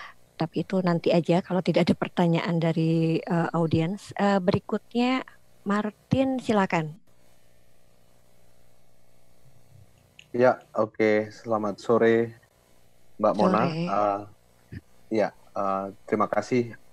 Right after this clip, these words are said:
Speaker 2: saya udah diundang, dilibatkan di acara ini. Em, bisa ditampilkan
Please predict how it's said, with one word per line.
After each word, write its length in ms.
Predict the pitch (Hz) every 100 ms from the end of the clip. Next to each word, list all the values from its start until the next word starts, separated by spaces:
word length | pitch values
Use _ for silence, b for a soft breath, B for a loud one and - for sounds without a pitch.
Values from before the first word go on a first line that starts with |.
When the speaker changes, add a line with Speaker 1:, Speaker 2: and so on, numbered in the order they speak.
| -
Speaker 2:
saya 80 | 104
udah 160 | 101
diundang, 560 | 92 95 87 98 98 101
dilibatkan 480 | 95 90 87 - 92
di 80 | 87
acara 240 | 87 80
ini. 400 | 87 90 107 120 - - - - - -
Em, 560 | 95 95 98 98 98 - - - - _
bisa 320 | 110 98 113
ditampilkan 560 | 104 98 101 104 101